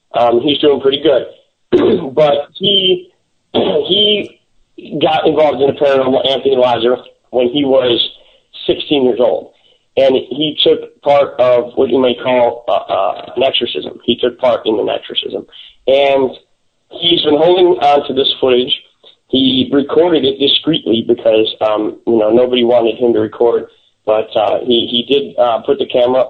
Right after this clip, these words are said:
from afar and, uh, recorded what happened. And, uh, he decided to fly in from L A and let us do an episode of Uncovered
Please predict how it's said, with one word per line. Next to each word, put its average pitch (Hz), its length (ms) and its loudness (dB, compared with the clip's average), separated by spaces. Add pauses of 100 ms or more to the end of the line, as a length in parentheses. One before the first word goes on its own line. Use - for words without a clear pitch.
(140)
from 127 140 2
afar 117 460 -2 (420)
and, 110 340 0
uh, 113 140 2
recorded 123 600 2 (480)
what 120 240 0
happened. 87 480 -4 (160)
And, 117 320 0
uh, 123 220 0 (460)
he 190 200 0
decided 143 380 0
to 123 80 0
fly 127 240 2
in 123 200 2
from 120 160 0
L 135 200 2
A 135 400 0 (360)
and 127 140 2
let 120 140 2
us 120 80 2 (140)
do 123 300 4
an 113 280 2
episode 110 460 0
of - 240 -4
Uncovered 120 600 -2